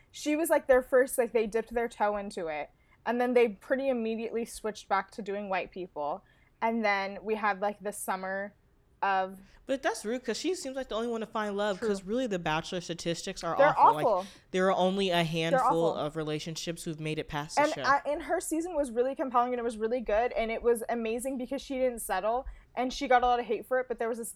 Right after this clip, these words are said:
Speaker 1: her two choices were Brian and Peter, and people really liked Peter because the producers made us like Peter.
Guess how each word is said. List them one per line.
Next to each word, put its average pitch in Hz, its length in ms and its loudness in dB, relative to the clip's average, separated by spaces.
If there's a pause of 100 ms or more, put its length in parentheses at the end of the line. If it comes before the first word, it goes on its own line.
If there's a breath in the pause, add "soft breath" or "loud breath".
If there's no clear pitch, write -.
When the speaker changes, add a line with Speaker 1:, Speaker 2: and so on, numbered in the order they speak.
Speaker 1:
her 262 340 2 (280)
two 269 200 -6
choices 226 400 -4
were 214 120 -6
Brian 202 360 0
and 254 140 -8
Peter, 190 420 -6 (280 soft breath)
and 226 140 -4
people 247 280 -4
really 277 160 0
liked 269 280 2
Peter 180 360 -6
because 220 240 -10
the 196 60 -14
producers 208 440 -10
made 190 220 -6
us 214 160 -8
like 190 220 -6
Peter. 175 400 -6